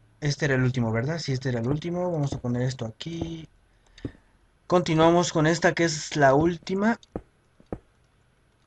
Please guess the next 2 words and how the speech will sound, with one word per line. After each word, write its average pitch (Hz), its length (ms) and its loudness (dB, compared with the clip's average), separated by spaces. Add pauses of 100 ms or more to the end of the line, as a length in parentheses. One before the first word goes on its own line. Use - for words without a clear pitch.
(2250)
Perfecto. 127 680 2
Uy, 107 180 -4